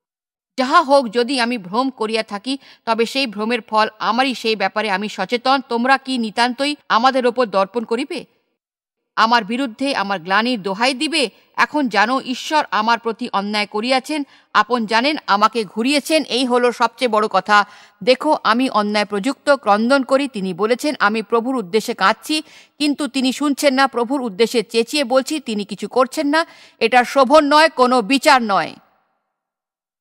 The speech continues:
তিনি অলঙ্ঘনীয় বেড়া দ্বারা আমার পথ রুদ্ধ, আমার মার্গ অন্ধকার করিয়াছেন। তিনি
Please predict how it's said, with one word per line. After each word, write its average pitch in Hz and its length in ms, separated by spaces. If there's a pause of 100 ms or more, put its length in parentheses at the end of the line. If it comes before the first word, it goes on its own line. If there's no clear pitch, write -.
(140)
তিনি 269 220
অলঙ্ঘনীয় 269 680
বেড়া 220 280
দ্বারা 208 300
আমার 196 380 (100)
পথ 214 240
রুদ্ধ, 226 400 (280)
আমার 208 260
মার্গ 220 360
অন্ধকার 208 580
করিয়াছেন। 269 580
তিনি 254 340